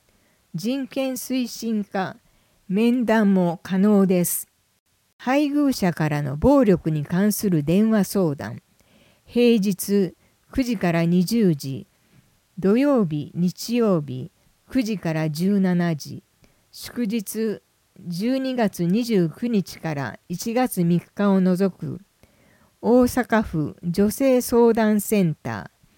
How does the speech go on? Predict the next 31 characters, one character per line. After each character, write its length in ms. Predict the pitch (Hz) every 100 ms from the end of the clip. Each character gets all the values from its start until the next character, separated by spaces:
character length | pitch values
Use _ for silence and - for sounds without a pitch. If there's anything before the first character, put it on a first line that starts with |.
| _ _ _ _
ー。 20 |
電 320 | 185 214 208 190
話 280 | 185 180 -
零 300 | 175 196 240
六 480 | 254 247 - 151 160 - _ _ _
六 400 | 190 190 208 269
九 340 | 214 277 247 180
四 320 | 190 226 240
九 340 | - 240 190
の 300 | 156 143 - -
六 400 | 185 196 - 247
零 260 | 247 190
二 300 | 151 175 202
二。 320 | 190 185 147 - _ _ _ _ _ _ -
夜 160 | 262
間 280 | 302 254 180 156
祝 320 | - - 175
日、 500 | 170 - 175 165 - - _ _
電 380 | 170 202 214 196
話 280 | 190 180 - _
零 320 | 170 214 247
六 480 | 254 240 - 170 127 _ _ _ -
六 340 | 196 214 - 269
九 340 | - 262 208
四 320 | 170 208 247
六 320 | 226 220 - 160
の 240 | 143 - _
七 280 | 185 202 247
八 380 | 240 233 - 160
九 400 | - 202 202 196
零。 320 | 196 151 -